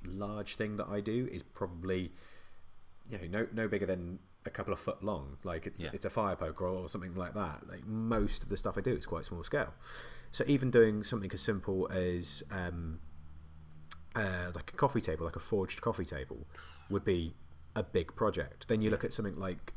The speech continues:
Speaker 1: or someone like Rory, um, the, uh, the massive, uh, mantle hood thing
Speaker 2: Yeah,
Speaker 1: that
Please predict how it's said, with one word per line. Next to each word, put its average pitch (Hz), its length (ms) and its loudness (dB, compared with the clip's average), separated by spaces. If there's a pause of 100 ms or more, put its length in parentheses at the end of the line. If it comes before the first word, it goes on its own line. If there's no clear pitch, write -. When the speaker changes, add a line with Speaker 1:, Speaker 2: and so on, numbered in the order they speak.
Speaker 1:
or 87 140 0
someone 98 220 0
like 82 160 -4
Rory, 117 420 2 (580)
um, 95 480 2
the, 98 480 4 (240)
uh, 92 360 -2 (240)
the 87 100 -4 (100)
massive, 120 1000 4
uh, 92 440 -2 (500)
mantle 101 800 0
hood 101 260 4 (320)
thing 87 640 -2
Speaker 2:
Yeah, 87 160 4
Speaker 1:
that 87 40 6